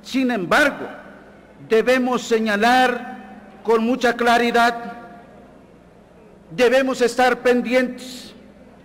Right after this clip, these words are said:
en la designación de los ciudadanos en este tema. Deben ser ciudadanos honorables, que también tengan experiencia, y no solamente ello,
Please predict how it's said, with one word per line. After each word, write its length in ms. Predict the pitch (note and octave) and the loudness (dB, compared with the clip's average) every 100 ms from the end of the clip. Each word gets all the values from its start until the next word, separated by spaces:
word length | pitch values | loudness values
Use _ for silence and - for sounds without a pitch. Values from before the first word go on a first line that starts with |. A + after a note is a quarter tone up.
| - | -4
en 160 | G#3+ A3+ | -2 2
la 120 | A3 | 2
designación 1000 | A3 A3 A3+ A3 G3+ A3+ B3 B3 B3 A3 - - - - - - - - | 2 0 -4 -2 -2 2 2 2 -2 -6 -14 -20 -20 -20 -20 -20 -20 -20
de 180 | D#3 A3+ | -2 0
los 140 | A3+ A3 | 0 -4
ciudadanos 920 | A3 G#3+ A3 A#3 A3+ A3+ - - - | -2 0 2 0 0 -8 -12 -16 -4
en 140 | G#3+ A3 | 0 0
este 240 | A3 A3 | -2 -4
tema. 320 | G#3+ A3 G#3+ G3+ - - - - - - - - | 0 2 2 -4 -14 -18 -20 -20 -20 -20 -20 -16
Deben 380 | C#3 A#3+ B3+ B3 | 0 2 4 0
ser 960 | - C4+ D#4 D#4 - - - - - - | 2 4 4 2 -4 -10 -14 -16 -20 -20
ciudadanos 960 | - - B3 A3 G#3 A#3+ A#3+ A#3 - - - | -16 -6 0 2 2 2 2 -2 -6 -12 -10
honorables, 800 | A3+ A#3 A#3 A#3+ A#3 A3 - - - - - - - - _ | -4 0 2 2 0 -2 -6 -14 -18 -20 -20 -20 -20 -20 _
que 140 | - A3+ | -2 -2
también 840 | A3+ G#3 F3+ E3 C#4 C4 E3 - - - - - | 0 -4 -4 0 0 0 -4 -12 -20 -20 -20 -2
tengan 320 | A#3+ B3+ A#3 | 0 0 -2
experiencia, 800 | A3 - A3+ A3 B3+ B3 - - - - - - | -4 -4 -2 0 0 -2 -8 -14 -18 -20 -20 -8
y 140 | G#3+ | -4
no 160 | B3+ B3+ | -2 -2
solamente 760 | B3 A#3+ A3 A#3+ A3+ G#3+ G#3+ | -2 -2 -2 -4 -6 0 2
ello, 220 | B3+ F#3 | 2 0